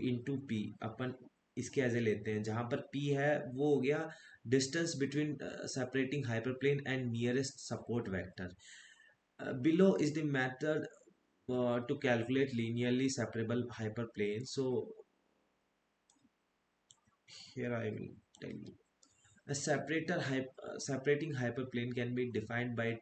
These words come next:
two terms। एक तो हो गया, uh, intercept term जिसको हम B बोलते हैं, जिसको हम बायस भी बोलते हैं, तो ये हो गया इंटरसेप्ट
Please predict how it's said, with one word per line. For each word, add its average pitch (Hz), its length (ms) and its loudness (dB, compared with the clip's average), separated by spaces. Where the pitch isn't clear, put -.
two 147 140 2
terms। 92 380 -4
एक 135 220 -2
तो 156 60 0
हो 143 220 6
गया, 147 160 2
uh, 117 200 2
intercept 143 580 0
term 135 240 0
जिसको 120 240 -2
हम 123 160 -2
B 117 200 4
बोलते 120 320 2
हैं, 123 100 0
जिसको 120 240 -6
हम 120 140 -2
बायस 104 320 2
भी 131 60 -6
बोलते 101 240 0
हैं, 123 160 -4
तो 131 80 -2
ये 117 160 0
हो 113 100 2
गया 120 120 0
इंटरसेप्ट 117 520 -2